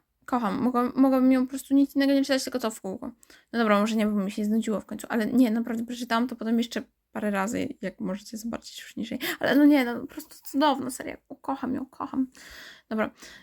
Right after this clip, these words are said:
E, Niewidzialne życie Adi Larue to jest z, y, Booktoka. Obviously. E, zresztą Dwór Cieni już też. Em, no generalnie, to jest Akotar, jakbyście nie wiedzieli. Jakby...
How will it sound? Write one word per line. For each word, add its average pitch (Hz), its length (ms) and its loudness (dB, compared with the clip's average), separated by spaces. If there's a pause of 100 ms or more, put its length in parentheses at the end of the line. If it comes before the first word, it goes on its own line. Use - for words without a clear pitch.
(120)
E, 240 180 4
Niewidzialne 269 460 6
życie 262 240 -2
Adi 247 280 2
Larue 226 880 2 (140)
to 240 220 -2
jest 240 600 -2
z, - 40 -8
y, 247 1300 2
Booktoka. - 400 -6 (760)
Obviously. 214 480 -2 (500)
E, 220 400 2
zresztą 277 340 4
Dwór 240 220 -4
Cieni 220 300 0
już 180 200 -8
też. - 240 -18 (400)
Em, 214 1120 0
no 262 100 4
generalnie, 233 400 2
to 294 100 -4
jest 277 100 0
Akotar, 180 520 -2
jakbyście - 360 -6
nie 92 100 -2
wiedzieli. - 320 -4
Jakby... 220 420 -2